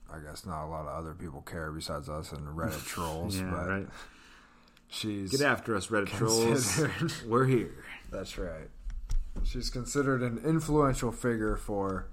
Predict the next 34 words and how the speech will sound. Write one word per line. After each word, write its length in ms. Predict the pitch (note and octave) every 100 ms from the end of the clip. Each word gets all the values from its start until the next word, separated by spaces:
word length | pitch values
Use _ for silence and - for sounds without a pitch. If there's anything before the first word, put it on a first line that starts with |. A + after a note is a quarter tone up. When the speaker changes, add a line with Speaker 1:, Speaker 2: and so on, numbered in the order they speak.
| - - - - - - - - - -
Speaker 1:
bringing 320 | B2+ B2+ A#2
things 380 | - A#2+ G#2+ F#2+
back 340 | G#2 G2 F#2
towards 500 | - G#2 G2 F#2+ F2
a 60 | F#2+
P 240 | - G#2+
C 240 | F#2+ G2+ F#2+
culture 680 | - F#2+ F2+ - F2+ F2 E2+
and 200 | D#2+ D#2+ - -
back 240 | F#2 E2
towards 280 | - F2+ E2
the 80 | E2
center 420 | - E2+ E2 E2
on 140 | E2 D#2+
the 60 |
Stern 360 | - F2 D#2+ E2
Show. 360 | - D#2+ D#2+ D#2
And, 180 | D#2 D#2 - _ _ _ _ _ - _ _ _ _ -
and 120 | A2+
ultimately, 600 | A2+ C#3 C#3 C3 A#2 A2+ A2
maybe 300 | G#2+ A2+ A2
she 200 | - A#2
was 360 | A2 G#2 F#2+
the 420 | G#2 G#2 G2 G2 F#2 - - -
kind 240 | - G#2+ G2
of 260 | F#2 E2+
G 280 | F2 G#2+ A2
M 220 | G2+ G2
figure 600 | F#2 G#2 A2 G2 F#2+ G2 -
that 360 | F2 F2 D#2+ - -
made 340 | F#2+ F#2+ F#2+ E2
the 60 |
decision 640 | E2 F2+ - F#2+ F#2 F#2+ F2+
to 480 | - F2+ F2 F2